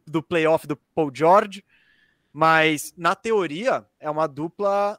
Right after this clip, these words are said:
sem igual de alas aí na, na N B A. E a outra, que é um ponto forte, é o aproveitamento do time de três, né? É um time que chuta mais de quarenta por cento de três. É,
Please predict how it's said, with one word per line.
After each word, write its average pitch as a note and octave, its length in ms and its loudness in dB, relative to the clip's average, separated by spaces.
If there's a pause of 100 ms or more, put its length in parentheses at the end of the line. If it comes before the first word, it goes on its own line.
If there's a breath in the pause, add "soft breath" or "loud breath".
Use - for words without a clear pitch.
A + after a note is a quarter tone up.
sem G#3 320 -12
igual F3 360 2
de E3+ 180 -6
alas D3 400 0
aí C3+ 300 -12 (480)
na, C#3 500 2
na D3 160 0
N D#3 160 -2
B D#3+ 420 0
A. - 360 -16
E E4 60 2
a D4+ 100 8
outra, G3+ 480 6
que - 100 -12
é E3+ 40 -6
um E3+ 80 -10
ponto E3 320 -6
forte, A3 440 -2
é A3 60 -2
o A3+ 100 0
aproveitamento A#3 640 -4
do B3 100 -10
time A#3 180 -12
de B3 120 -12
três, F#3+ 340 -2
né? D#3 180 -6 (140)
É C3+ 120 -10
um D3+ 60 -8
time E3+ 200 -12
que - 80 -16
chuta A3+ 160 -8
mais G3+ 140 -2
de - 40 -14
quarenta F#3+ 340 0
por F3 160 -10
cento D#3 320 -6
de C3+ 120 -18
três. D3+ 480 -2 (500 soft breath)
É, D3 220 2